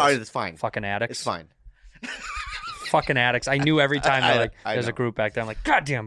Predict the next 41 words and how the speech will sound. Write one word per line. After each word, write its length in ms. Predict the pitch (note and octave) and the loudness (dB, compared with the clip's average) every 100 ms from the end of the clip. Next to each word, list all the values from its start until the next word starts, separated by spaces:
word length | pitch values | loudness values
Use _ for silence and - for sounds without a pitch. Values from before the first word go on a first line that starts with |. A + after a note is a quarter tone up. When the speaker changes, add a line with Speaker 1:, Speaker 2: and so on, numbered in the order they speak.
| - | -8
Speaker 1:
So 60 | C#3+ | -2
Speaker 2:
fucking 100 | C3+ | 0
Speaker 1:
anyway, 240 | C3+ B2+ A2 | 2 2 2
Speaker 2:
drug 100 | A2+ | 0
Speaker 1:
so 60 | |
we, 60 | A2+ | 0
Speaker 2:
addicts." 360 | A#2 A2 - - _ _ | 0 -2 -8 -10 _ _
Speaker 1:
so 240 | - C#3 - - | -2 0 0 -2
after, 300 | C#3 E3 - C3+ | -2 -2 -6 -2
and 120 | C3+ | 0
sometimes 480 | F#3+ G3 F#3 D3+ A#2+ | 0 2 2 2 -2
when 160 | C3 | -2
you 140 | B2 A#2 | 0 0
go 80 | |
to 120 | A#2+ A2+ | 0 -2
a 40 | |
meeting, 520 | G#2 G#2 G2 F#2+ F#2+ - | -4 -4 -4 -6 -10 -8
um, 460 | G2 F#2+ F2+ F#2+ _ _ _ _ _ _ _ _ | -4 -4 -6 -14 _ _ _ _ _ _ _ _
you 240 | - B2 A#2+ _ | -2 -2 -2 _
go 160 | - C3 | 4 6
around 280 | B2+ B2+ C#3 | 8 6 4
to 40 | |
people 280 | G#2 A#2+ A2 | 0 -4 -2
and 80 | A2 | -2
go, 100 | A#2 C#3 | -2 -2
"Hey, 140 | E3+ | -2
you 100 | E3+ | 2
guys 160 | G3 E3+ | 0 0
gonna 120 | F3+ | -2
go 120 | F3+ | 0
out 140 | F3 E3 | 0 0
and 60 | |
eat?" 260 | D#3 F#3 G3 _ | -2 -4 -6 _
"No." 680 | A2+ B2+ C3+ C3+ B2+ G2+ F2 - - _ _ - | 0 4 8 8 6 4 -2 -18 -20 _ _ -12
Speaker 2:
Oh, 140 | G#2 | -10
some 220 | F#2+ - G#2+ | -8 -8 -8
people 200 | G#2+ G2 | -6 -6
are 60 | |
like 180 | F#2+ F#2 | -6 -8
that. 100 | - | 0
Speaker 1:
Right? 320 | B2 A#2+ C3 | 4 4 2